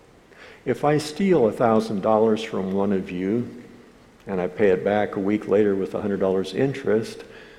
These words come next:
uh, I can pay back if I stole something from you. But the Bible says in Proverbs, if you commit adultery against your wife, you can't pay for that.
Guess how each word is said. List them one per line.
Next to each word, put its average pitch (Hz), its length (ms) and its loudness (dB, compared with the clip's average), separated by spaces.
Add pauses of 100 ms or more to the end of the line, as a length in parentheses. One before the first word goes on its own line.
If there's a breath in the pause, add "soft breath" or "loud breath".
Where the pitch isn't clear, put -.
uh, 98 260 -2
I 131 120 0
can 131 180 -4
pay 123 240 0
back 117 480 2
if - 140 -4
I 107 80 4
stole 117 420 0
something 95 460 -4
from 95 280 -6
you. 92 300 -6 (1300 loud breath)
But - 100 -4
the 113 80 0
Bible 156 400 4
says 110 400 4
in 107 100 -2
Proverbs, 113 720 0
if 120 260 -2
you 120 240 2
commit 151 320 -2
adultery 131 560 4
against 107 380 0
your 101 100 -4
wife, 107 380 2
you 127 40 -6
can't 131 400 -2
pay 151 240 2
for 107 220 -2
that. 90 320 -2